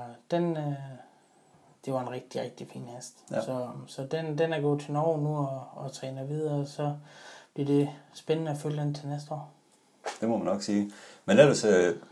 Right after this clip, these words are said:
Speaker 2: du nævner også, øh, Muscle Hill, jo, som er verdens bedste avlshingst lige nu. Det kan der jo ikke være så meget diskussion om. Han er jo så efter den anden linje, der hedder Muscle Yankee Valley Victory. Øh, laver nogle lidt andre typer heste.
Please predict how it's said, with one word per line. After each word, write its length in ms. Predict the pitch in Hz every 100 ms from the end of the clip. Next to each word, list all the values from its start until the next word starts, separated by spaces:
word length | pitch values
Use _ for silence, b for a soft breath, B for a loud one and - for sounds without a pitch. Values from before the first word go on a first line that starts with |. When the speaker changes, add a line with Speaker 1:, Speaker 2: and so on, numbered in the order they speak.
| -
Speaker 2:
du 40 | 104
nævner 280 | 110 120 110
også, 300 | 87 101 92
øh, 260 | 85 82
Muscle 320 | 90 104 107 92
Hill, 220 | 104 107
jo, 100 | 80
som 340 | 78 76 73 - - - _
er 160 | 82 82
verdens 300 | 87 90 -
bedste 300 | 85 85 -
avlshingst 460 | 90 - 82 -
lige 160 | 85 82
nu. 160 | 87 90
Det 240 | 87 85 -
kan 140 | 76 73
der 20 |
jo 40 | 78
ikke 160 | 82 -
være 120 | -
så 120 | -
meget 400 | 85 82 - -
diskussion 500 | 101 - - 104 85
om. 200 | 82 - B B B B
Han 160 | 117 123
er 40 |
jo 80 | 107
så 120 | 117
efter 300 | 110 120 95
den 100 | 87
anden 200 | 92 117
linje, 420 | 92 85 98 101 78
der 60 |
hedder 160 | 78 80
Muscle 360 | 82 95 87 73
Yankee 440 | 78 82 - 76 73 71
Valley 200 | 95 98
Victory. 360 | 85 - 73 71 _ _
Øh, 100 | - - - - - -
laver 300 | 76 85 90
nogle 220 | 80 82
lidt 140 | 92
andre 280 | - 82 90
typer 320 | - 85 76
heste. 360 | 71 90 - -